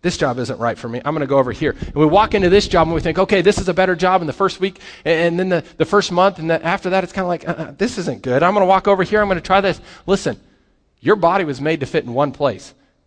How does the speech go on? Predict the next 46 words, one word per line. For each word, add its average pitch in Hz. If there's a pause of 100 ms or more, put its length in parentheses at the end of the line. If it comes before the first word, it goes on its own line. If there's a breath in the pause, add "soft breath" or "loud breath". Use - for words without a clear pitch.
(100)
Stay -
in 160
that 135
one 127
place. 117
Trust -
God 165
that 117
he's 165
got 165
you 127
there 123
for 113
a 107
reason. 120 (760 soft breath)
Because 147
otherwise, 151
we're 131
gonna 135
continue 147
to 117
look 147 (200)
left 139
and 127
right, 143
look 143
left 139
and 120
right. 139 (280 soft breath)
And 120
what 156
happened 170
to 135
Peter 170
when 123
he 151
was 131
looking 135
left 135
and 131
right 135
and -
walking 123
on 120
the 110
water? 107